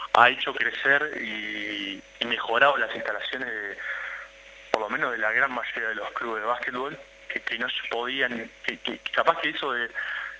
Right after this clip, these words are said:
eh, techar su cancha o de ponerle un piso nuevo o de cambiar los vestuarios, eh, cosas que capaz que parecen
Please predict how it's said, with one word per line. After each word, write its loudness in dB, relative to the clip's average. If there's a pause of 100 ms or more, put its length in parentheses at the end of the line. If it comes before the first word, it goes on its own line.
(240)
eh, 0
techar 4
su -2
cancha 4
o -2
de -4
ponerle -2
un -6
piso -4
nuevo 0
o -2
de -6
cambiar 2
los -2
vestuarios, 0 (1040)
eh, -2
cosas -2
que -6
capaz 0
que -6
parecen 0